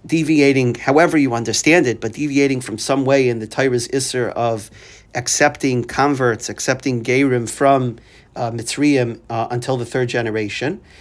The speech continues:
Uh, there is a Shita in the Gemara in Yevamos that says that Shlomo did not really marry her, but that, that he clung to her out of love, and that this is what the Pasuk is equating to marriage.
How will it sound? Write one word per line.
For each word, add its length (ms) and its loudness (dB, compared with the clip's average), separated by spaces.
Uh, 180 0
there 160 0
is 300 4
a 20 -2
Shita 380 -2
in 80 -2
the 80 -2
Gemara 520 2
in 100 -4
Yevamos 580 0
that 160 -4
says 300 0
that 120 -4
Shlomo 480 0
did 120 -4
not 200 0
really 220 -2
marry 380 4
her, 280 -6
but 180 -2
that, 180 -2
that 140 0
he 100 -6
clung 480 0
to 140 -4
her 120 2
out 160 4
of 140 -2
love, 440 4
and 160 2
that 280 -2
this 200 -2
is 160 -6
what 340 2
the 260 -8
Pasuk 340 -2
is 140 -6
equating 480 -4
to 80 -12
marriage. 480 -8